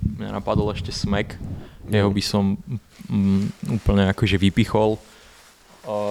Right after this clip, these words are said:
Speaker 1: pretože ja si myslím, že Smek je úplne, úplná jednička, akože v Československu pre mňa asi. A vo všetkých smeroch.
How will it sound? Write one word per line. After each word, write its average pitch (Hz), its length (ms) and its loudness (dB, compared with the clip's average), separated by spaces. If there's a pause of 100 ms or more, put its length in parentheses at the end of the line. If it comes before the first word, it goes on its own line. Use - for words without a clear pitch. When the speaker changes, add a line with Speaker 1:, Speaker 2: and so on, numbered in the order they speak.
(420)
Speaker 1:
pretože 104 420 0
ja 107 140 2
si - 140 -4
myslím, 107 300 2
že 95 120 0
Smek 101 440 0
je 95 400 2 (2250)
úplne, 98 520 2
úplná 95 360 2
jednička, 95 500 0
akože 95 520 -2 (340)
v - 100 -20
Československu - 720 -2
pre - 180 -2
mňa 98 200 4
asi. 110 360 -2 (800)
A 92 460 0 (1600)
vo 107 140 -4
všetkých - 340 -2
smeroch. 98 460 0